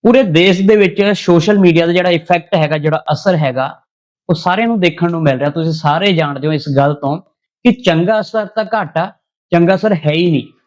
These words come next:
ਜ਼ਿਆਦਾਤਰ ਮਾੜਾ ਅਸਰ ਹੀ ਆ, ਗਲਤ ਅਸਰ ਹੈਗਾ ਸੋਸ਼ਲ ਮੀਡੀਆ ਦਾ। ਜਿਹੜਾ ਨੰਗ ਪੁਣਾ, ਜਿਹੜਾ ਗੰਦ ਪੁਣਾ, ਜਿਹੜਾ ਕੰਜਰਖਾਨਾ ਚਲਾਇਆ ਜਾ ਰਿਹਾ ਵਾ,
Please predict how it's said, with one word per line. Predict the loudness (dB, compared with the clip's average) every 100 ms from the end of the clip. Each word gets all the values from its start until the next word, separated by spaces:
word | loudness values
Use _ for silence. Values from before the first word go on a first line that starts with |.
| -4
ਜ਼ਿਆਦਾਤਰ | 0 0 0 -4 -2
ਮਾੜਾ | -2 0 -2 -2
ਅਸਰ | -2 0
ਹੀ | 2
ਆ, | 0
ਗਲਤ | -2 -2 -2 -2 -2
ਅਸਰ | -2
ਹੈਗਾ | -4 -2 -4
ਸੋਸ਼ਲ | -4 -4 -2
ਮੀਡੀਆ | -2 -2 -4
ਦਾ। | -6 -14 _ _ _ _ 0
ਜਿਹੜਾ | 0 2
ਨੰਗ | 0 0 2 2 2 0 -2
ਪੁਣਾ, | -8 -2 0 0 0 -2
ਜਿਹੜਾ | -2 -2 -2 -4
ਗੰਦ | -2 -2 0 -2
ਪੁਣਾ, | -2 -2 -2 -2 -6 -10 _ _
ਜਿਹੜਾ | -2 -2
ਕੰਜਰਖਾਨਾ | -4 -2 2 2 0 -2 -4 -4 -4
ਚਲਾਇਆ | -4 -4 -4
ਜਾ | -2 -2 -2
ਰਿਹਾ | -4 -4
ਵਾ, | -4 -8